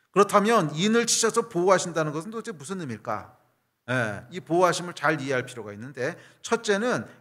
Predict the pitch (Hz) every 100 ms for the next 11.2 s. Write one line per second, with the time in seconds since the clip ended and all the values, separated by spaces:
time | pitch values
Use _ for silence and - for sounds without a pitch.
0 | 120 143 180 202 - 247 240 226 - 160
1 | 160 156 139 135 175 165 113 104 104 -
2 | - _ _ _ _ _ _ _ _ _
3 | _ 165 160 185 214 220 - 156 220 208
4 | 185 180 185 - 143 135 131 117 113 113
5 | 98 101 104 127 185 _ _ 160 170 170
6 | 190 - 165 160 143 - 120 107 104 -
7 | - 110 156 202 - _ _ _ _ 127
8 | - 143 131 - 156 151 131 127 113 -
9 | 185 175 160 175 117 120 165 - 107 143
10 | - - _ 143 98 - - 196 123 151
11 | - -